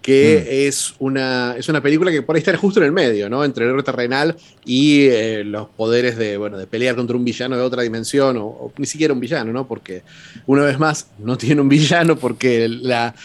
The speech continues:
Speaker 1: la relación familiar es lo más importante dentro de Shang-Chi.
Speaker 2: Mm.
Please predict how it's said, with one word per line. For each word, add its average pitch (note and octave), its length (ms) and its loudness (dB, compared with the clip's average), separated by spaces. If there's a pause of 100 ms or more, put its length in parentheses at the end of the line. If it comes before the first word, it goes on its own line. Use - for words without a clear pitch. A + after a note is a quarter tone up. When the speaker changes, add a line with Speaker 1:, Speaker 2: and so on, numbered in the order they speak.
(160)
Speaker 1:
la B2+ 140 0
relación C3+ 500 2
familiar C3+ 600 2
es B2+ 260 -4
lo A#2 140 -2
más A#2 200 -4
importante A#2+ 540 -2
dentro A2 240 -4
de G#2+ 60 -6
Shang-Chi. D#3+ 420 0 (240)
Speaker 2:
Mm. A#2 160 -2